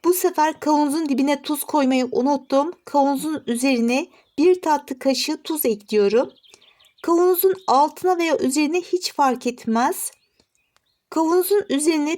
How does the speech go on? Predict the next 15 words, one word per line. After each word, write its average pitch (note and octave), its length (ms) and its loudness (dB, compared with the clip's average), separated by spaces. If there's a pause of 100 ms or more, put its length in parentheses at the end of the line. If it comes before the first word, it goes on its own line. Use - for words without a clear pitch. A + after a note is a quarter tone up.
(140)
bir F#4+ 280 4
tatlı E4 340 -2
kaşığı E4 380 -2
kaya D#4 240 0
tuzu C4 240 -2
ekledim A#3 680 0 (380)
ve E4 100 2
sıcak F4 400 0
suyunu A3 340 0
koyuyorum. G#3+ 600 2 (1400)
Kavanozun F#4 540 4
kapağını C4+ 680 0
kapatıp F#4 520 4 (220)
ters E4 300 0
çeviriyorum. F#3 580 2